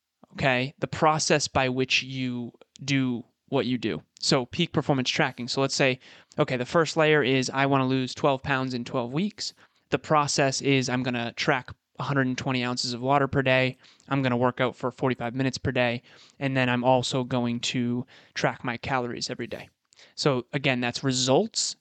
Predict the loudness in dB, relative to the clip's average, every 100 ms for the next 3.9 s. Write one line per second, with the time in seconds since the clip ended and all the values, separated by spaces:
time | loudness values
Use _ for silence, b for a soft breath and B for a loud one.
0 | -4 -4 -2 0 0 -2 -4 -4 -6 -8
1 | -10 -12 B B B B -2 0 2 4
2 | 2 0 0 0 2 0 0 -2 -2 -2
3 | -4 -4 -4 -4 0 0 2 0 -2